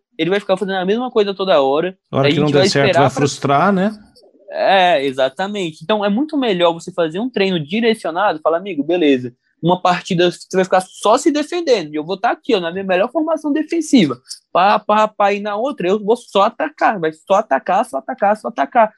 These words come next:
Speaker 1: porque o cara treina cruzamento, treina, treina chute de fora da área, é, treina, é, drible dentro da área,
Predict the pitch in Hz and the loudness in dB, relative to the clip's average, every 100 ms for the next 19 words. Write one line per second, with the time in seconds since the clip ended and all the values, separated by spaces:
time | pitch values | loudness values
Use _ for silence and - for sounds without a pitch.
0 | _ 190 208 202 214 190 190 _ _ _ | _ -2 2 2 4 2 0 _ _ _
1 | - 180 165 - 143 196 202 180 170 131 | -2 -2 0 0 0 0 0 -2 -2 -6
2 | 160 170 160 160 160 156 143 135 135 143 | -4 -4 -4 -2 -2 -4 -6 -4 0 4
3 | 165 147 143 156 127 117 _ _ - 127 | 4 6 6 6 4 -2 _ _ 0 2
4 | 127 127 143 180 185 165 160 139 139 135 | 2 0 0 0 0 0 0 0 0 0
5 | 139 202 175 156 156 143 131 151 160 | -2 0 0 -2 -6 -4 0 0 0